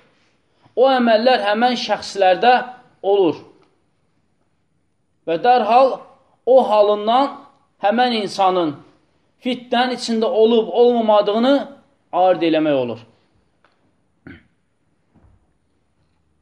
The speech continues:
Birinci səbəb, qardaşlar, cəhalət və məsələnin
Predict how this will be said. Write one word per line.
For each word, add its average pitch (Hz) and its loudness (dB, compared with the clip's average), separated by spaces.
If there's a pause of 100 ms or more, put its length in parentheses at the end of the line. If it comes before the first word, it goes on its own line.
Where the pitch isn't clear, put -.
Birinci 277 2
səbəb, 247 0
qardaşlar, 247 2 (2000)
cəhalət 202 2 (2500)
və 190 2 (640)
məsələnin 185 -4